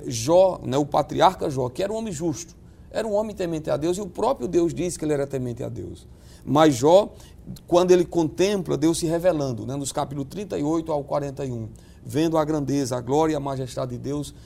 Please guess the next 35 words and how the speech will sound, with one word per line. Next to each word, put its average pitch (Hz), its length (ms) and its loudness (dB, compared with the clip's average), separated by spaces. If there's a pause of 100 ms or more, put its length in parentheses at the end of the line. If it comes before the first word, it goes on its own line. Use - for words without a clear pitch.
(160)
Jó 135 220 -2
se 143 160 -4
arrepende, 139 560 -6
se - 100 -8
lança 156 320 -6
no 143 100 -6
pó 139 440 -4 (260)
e 139 120 2
reconhece, 147 720 0
e 143 100 4
reconhece 139 680 -2 (300)
que 190 100 -8
ele 202 240 8
era 156 180 6
uma 160 160 0
pessoa 147 640 0 (200)
abomin-, 147 500 0
abominável, 127 880 -6
né? 123 120 -12
Que 143 100 -12
ele 175 100 -8
estava 160 380 -2
ali 160 360 0 (240)
de 151 100 0
uma 170 100 2
forma 175 240 -2
indigna, 143 720 -4 (280)
diante 175 560 2
de 165 100 -8
um 180 100 -2
Deus 156 300 -2
que 170 100 -6
é 151 60 -2
tão 240 340 -8
santo, 147 500 -6